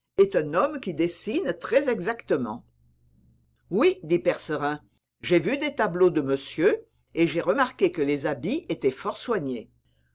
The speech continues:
Voilà pourquoi j'ai accepté tout de suite de lui faire un vêtement, soit conforme à ceux de messieurs les épicuriens, soit particulier. Cher monsieur, nous acceptons votre parole. Plus tard, nous y aurons recours,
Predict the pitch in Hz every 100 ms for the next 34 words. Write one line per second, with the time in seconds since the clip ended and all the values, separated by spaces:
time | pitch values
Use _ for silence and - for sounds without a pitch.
0 | _ 135 226 254 - 185 170 240 285 226
1 | - 202 185 180 175 277 269 233 - 269
2 | - 208 165 165 214 165 139 139 - 196
3 | 143 156 - - _ _ _ _ - 294
4 | 330 320 240 214 233 220 180 165 - 196
5 | 156 147 170 - 196 151 147 147 131 135
6 | 117 123 170 359 _ _ _ - - 285
7 | - 277 269 240 165 123 117 104 _ _
8 | _ _ _ _ _ _ _ _ - -
9 | 269 262 233 - 254 349 202 220 233 262
10 | 262 247 320 339 - - 170 127 110 90
11 | - _ _ _ _ _ _ - 285 -
12 | 254 330 277 202 196 175 156 135 220 -
13 | 185 277